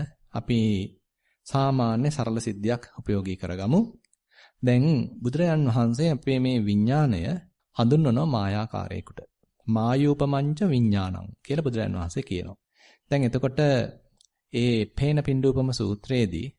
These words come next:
බුදුරජාන් වහන්සේ කියනවා ඔන්න හතරමං හන්දියේකට මැජික් කාරයෙක් ඇවිල්ලා මැජික් දර්ශනයක් පෙන්නනවා.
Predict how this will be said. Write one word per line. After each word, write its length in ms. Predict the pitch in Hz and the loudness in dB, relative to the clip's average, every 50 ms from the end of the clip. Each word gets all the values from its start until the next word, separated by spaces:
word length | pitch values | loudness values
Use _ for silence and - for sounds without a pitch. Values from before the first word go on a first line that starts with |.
| _ _ | _ _
බුදුරජාන් 400 | - - 131 135 135 131 127 127 | -8 -6 -2 -2 -2 -2 -2 -2
වහන්සේ 340 | 123 120 117 113 - 120 - | -4 -4 -4 -6 -6 -8 -10
කියනවා 300 | - 107 107 110 131 151 | -8 -8 -6 -6 -4 -4
ඔන්න 140 | 143 135 | -4 -4
හතරමං 420 | 131 123 120 - 117 117 113 110 107 | -4 -6 -4 -4 -4 -4 -2 -2 -2
හන්දියේකට 520 | 101 104 107 104 101 101 101 - - - 165 170 - _ _ _ _ _ _ _ _ _ _ _ _ _ _ | -2 -4 -2 -2 -4 -4 -6 -6 -6 -6 -6 -6 -6 _ _ _ _ _ _ _ _ _ _ _ _ _ _
මැජික් 340 | 220 139 113 110 104 123 120 - | -4 -2 -2 0 0 -2 -4 -2
කාරයෙක් 400 | - 117 110 104 107 104 101 - | -4 -2 -2 0 -2 -4 -4 -4
ඇවිල්ලා 260 | 110 120 151 185 165 | -4 -2 0 2 2
මැජික් 280 | 120 113 117 139 135 123 | 2 2 2 0 -2 -2
දර්ශනයක් 520 | 113 113 101 90 - - 92 87 87 85 | -2 -2 -2 -2 -4 -6 -8 -8 -8 -10
පෙන්නනවා. 400 | - - 90 - - - - _ | -10 -10 -10 -10 -10 -12 -16 _